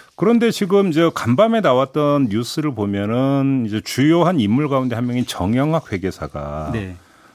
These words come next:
Speaker 1: 검찰에 녹취 파일 열아홉 개를 전달을 했다라고 하는 거고요.
Speaker 2: 네.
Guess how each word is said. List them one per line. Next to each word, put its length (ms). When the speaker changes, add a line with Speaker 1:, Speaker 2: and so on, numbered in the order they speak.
Speaker 1:
검찰에 480
녹취 300
파일 380
열아홉 480
개를 220
전달을 480
했다라고 420
하는 220
거고요. 500
Speaker 2:
네. 200